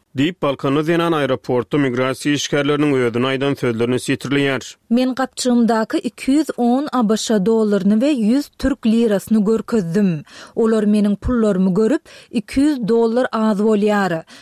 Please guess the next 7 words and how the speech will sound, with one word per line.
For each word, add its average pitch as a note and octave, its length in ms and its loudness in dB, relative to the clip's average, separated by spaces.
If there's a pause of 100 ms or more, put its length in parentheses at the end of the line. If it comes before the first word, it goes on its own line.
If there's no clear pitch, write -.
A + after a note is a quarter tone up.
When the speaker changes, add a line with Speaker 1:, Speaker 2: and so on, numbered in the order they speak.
(120)
Speaker 2:
Mundan A3 400 2
beýlek G#3+ 420 0
daşary G#3 420 0
ýurtlara A3 440 0
syýahada G#3+ 600 -2
barýan G#3 440 0
adamlar G#3 600 2